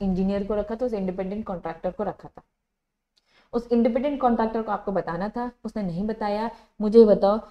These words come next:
इस Fletcher की कोई गलती थी क्या? इस Fletcher को तो नुकसान की भरपाई चाहिए ना,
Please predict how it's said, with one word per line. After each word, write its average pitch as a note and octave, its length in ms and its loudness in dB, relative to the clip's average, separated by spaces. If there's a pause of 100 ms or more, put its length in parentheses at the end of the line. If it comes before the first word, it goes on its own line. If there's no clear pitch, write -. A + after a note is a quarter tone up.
(120)
इस B3+ 140 -10
Fletcher A3+ 300 2
की C4+ 140 -6
कोई C#4 140 0
गलती B3+ 260 8
थी C#4 120 0
क्या? G#3 180 -6 (840)
इस - 80 -20
Fletcher A3 300 2
को C4 140 6
तो C4 120 4
नुकसान A#3+ 340 -2
की B3+ 80 -4
भरपाई A#3 280 -2
चाहिए C4 220 -4
ना, F#3+ 140 -6